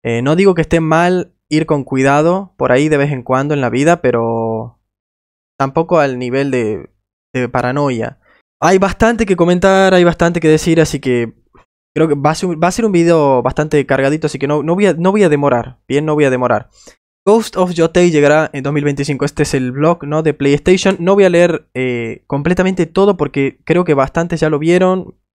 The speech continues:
Miren esta cantidad de, de likes, los comentarios. Eh, y seguramente en otros portales también lo comentaron. Lo que sí voy a ir comentando poquito a poco va,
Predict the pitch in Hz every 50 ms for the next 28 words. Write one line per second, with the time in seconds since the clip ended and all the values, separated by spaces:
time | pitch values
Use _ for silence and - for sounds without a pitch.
0 | _ _ 151 151 139 131 135 135 - 123 117 123 131 131 139 139 139 135 131 123
1 | 123 120 131 131 131 135 147 151 156 160 165 - - 135 127 - 135 131 135 139
2 | 147 165 165 160 165 170 165 165 _ _ - - _ _ _ _ _ _ _ _
3 | _ _ - 139 135 135 131 - 143 143 - - - 160 147 156 160 156 165 165
4 | 160 165 151 143 143 143 143 135 - - 139 127 - 143 151 156 - 143 143 147
5 | 143 135 - 127 131 127 127 127 127 123 123 - 131 156 160 160 160 - 170 175
6 | - 220 226 233 233 214 202 190 175 170 175 175 - 160 160 156 151 151 160 160
7 | 165 160 156 - 143 143 143 156 156 - 143 143 151 147 147 - 147 143 139 139
8 | -